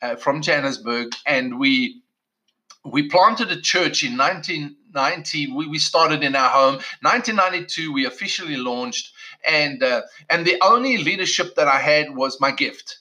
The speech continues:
You know, I could, I could teach the word. I, I love teaching the word. I love, uh, bringing,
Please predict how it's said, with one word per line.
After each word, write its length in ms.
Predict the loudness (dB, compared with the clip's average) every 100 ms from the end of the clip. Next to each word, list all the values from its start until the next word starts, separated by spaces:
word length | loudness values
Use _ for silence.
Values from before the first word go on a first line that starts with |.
| _
You 120 | -6
know, 180 | -4 -4 -2
I 80 | -2
could, 240 | -2 -6 -8 -20 -20 -12
I 60 | -10
could 260 | -10 -6
teach 380 | -6 -4 -4 -4
the 80 | -4
word. 420 | -2 -2 -2 -2
I, 160 | -2 -2 -2 -2
I 80 | 2
love 300 | 2 0 -4
teaching 420 | -6 -4 -4 -4
the 100 | -4
word. 300 | -4 -2 -2
I 80 | 2
love, 280 | 2 0 -10 -20 -18 -18 -12 -12
uh, 60 |
bringing, 560 | -10 -4 -2 -2 -8